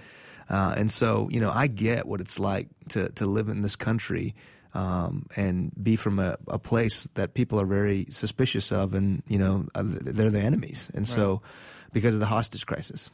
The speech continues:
Speaker 1: so.
Speaker 2: So thinking about that perspective, you come from a family that is not a Christian family. It's,
Speaker 1: No.
Speaker 2: it's a Muslim family. You grew up Muslim.
Speaker 1: Mm.
Speaker 2: And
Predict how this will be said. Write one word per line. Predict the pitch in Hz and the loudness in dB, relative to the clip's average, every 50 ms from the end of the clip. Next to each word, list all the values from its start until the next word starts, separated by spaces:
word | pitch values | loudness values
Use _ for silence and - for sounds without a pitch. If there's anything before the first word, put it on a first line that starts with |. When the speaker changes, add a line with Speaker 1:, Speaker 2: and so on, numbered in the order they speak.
| _ - | _ -18
Speaker 1:
so. | - - 92 - - - 107 - _ _ _ _ _ _ _ _ _ _ _ _ _ _ - | -8 -6 -4 -4 -4 -6 -8 -12 _ _ _ _ _ _ _ _ _ _ _ _ _ _ -10
Speaker 2:
So | - - 147 | -4 -4 0
thinking | - 160 156 165 156 | 2 2 2 2 2
about | 143 131 127 120 | 2 2 2 2
that | 131 135 143 143 - | 2 0 0 0 -2
perspective, | - 151 143 - - - 143 120 - - - 123 123 123 123 - - | -4 -2 -2 -2 0 0 0 -2 -2 -2 -2 -2 -2 -2 -4 -6 -6
you | 127 131 120 | -6 -6 -4
come | - 127 120 113 | -2 -2 -2 0
from | - 127 123 | 0 0 0
a | 120 113 | 0 0
family | - - 131 127 123 123 120 120 120 117 117 123 131 - - | 0 2 2 2 4 4 2 2 2 0 -2 -6 -10 -10 -4
that | 147 131 117 | -2 -2 0
is | 120 120 - | 0 2 2
not | 135 135 135 | 2 2 2
a | |
Christian | - - 151 - - 110 | 0 -2 -2 0 0 0
family. | - 104 104 - - - - 139 - - - - - - | -2 -2 -6 -6 -6 -6 -8 -12 -14 -16 -20 -16 -8 -4
It's, | 120 113 107 101 | -2 0 0 0
Speaker 1:
No. | 92 127 | 0 0
Speaker 2:
it's | 120 - | 0 0
a | 123 | 2
Muslim | 123 123 123 117 123 120 113 | 2 2 2 2 2 0 0
family. | 104 113 110 107 107 110 | 2 0 0 0 0 -2
You | 110 | 0
grew | 110 117 117 | 2 2 2
up | 113 110 | 2 2
Muslim. | 120 117 107 - - 98 98 - - - | 2 0 0 0 -2 -2 -6 -6 -4 -4
Speaker 1:
Mm. | 120 110 101 101 - - _ _ - | -4 -2 -2 -4 -8 -12 _ _ -10
Speaker 2:
And | - 117 110 110 107 107 107 107 107 110 113 - | -6 -4 -2 -2 0 -2 -2 -2 -4 -6 -8 -8